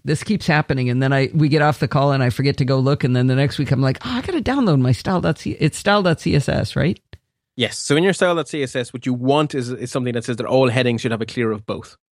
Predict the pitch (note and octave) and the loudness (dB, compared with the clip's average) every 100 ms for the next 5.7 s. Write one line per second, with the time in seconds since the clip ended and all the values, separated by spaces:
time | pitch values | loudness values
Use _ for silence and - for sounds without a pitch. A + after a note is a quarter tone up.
0 | _ _ _ D3+ D3+ C3+ - D3 D3+ D3 | _ _ _ 0 0 0 0 0 2 2
1 | C#3 C3 D3 C3+ D3+ C3 C#3+ C3+ C#3+ C#3 | 2 2 2 2 0 0 0 2 2 0
2 | - D#3 C#3+ C#3 C#3 A#2+ C3 B2+ B2 A#2+ | -2 0 2 4 2 2 0 0 2 0
3 | - F3 D#3+ D#3 D3 C#3+ C#3 C#3 C#3 C#3 | 0 0 2 2 2 2 2 2 2 2
4 | C3 C3+ C#3 D3 C#3+ B2+ C3+ C3 C3 C3 | 2 2 2 2 2 2 2 2 2 2
5 | C3 B2 A#2 A2 - A2 | 2 0 -2 -2 -4 -4